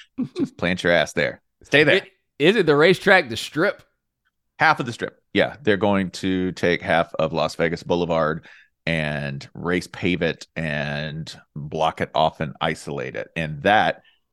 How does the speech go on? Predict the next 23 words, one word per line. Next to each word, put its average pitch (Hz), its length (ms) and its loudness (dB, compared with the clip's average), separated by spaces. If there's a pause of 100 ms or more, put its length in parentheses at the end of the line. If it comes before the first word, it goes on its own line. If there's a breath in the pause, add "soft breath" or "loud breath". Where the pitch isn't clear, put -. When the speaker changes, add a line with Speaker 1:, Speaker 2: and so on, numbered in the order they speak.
(200)
Speaker 2:
is 76 220 -4 (100)
a 71 120 -2
wild 78 720 0
proposition, 78 640 -4
considering 80 500 -6
anybody 85 400 0
who's 82 160 -6
been 82 200 -4
to 76 40 -8
Vegas, 76 340 -6
take 85 200 -6
a 87 40 -4
look 98 200 -2
at - 80 -4
that, 107 320 4
take 80 140 -4
a 85 40 -8
look 85 140 -6
at - 60 -20
the 80 100 -4
amount 82 180 -2
of 78 80 -8
traffic. 92 380 0